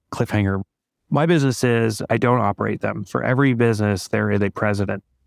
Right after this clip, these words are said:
including for Obsidian Launch, which is a, just a, simply a shell company. So I wrote a book called The Pumpkin Plan. There is a company that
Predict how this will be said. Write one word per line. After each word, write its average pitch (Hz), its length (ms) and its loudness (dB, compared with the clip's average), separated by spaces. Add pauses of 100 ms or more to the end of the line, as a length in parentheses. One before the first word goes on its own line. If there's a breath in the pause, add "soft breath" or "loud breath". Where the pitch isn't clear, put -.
(160)
including 147 380 2
for 123 100 0
Obsidian 107 560 0
Launch, 101 340 -2
which - 180 -8
is 101 180 -2
a, 101 160 0
just - 300 -4
a, 98 40 -2
simply 110 220 -2
a 98 40 0
shell 101 220 -2
company. 104 360 -4 (200)
So 120 320 -2
I 127 60 0
wrote 147 120 2
a 143 40 2
book 127 160 0
called 131 160 0
The 147 60 -2
Pumpkin 110 320 0
Plan. 104 440 -2 (420)
There 117 320 2
is 113 60 2
a 127 60 0
company 107 560 0
that 101 260 -2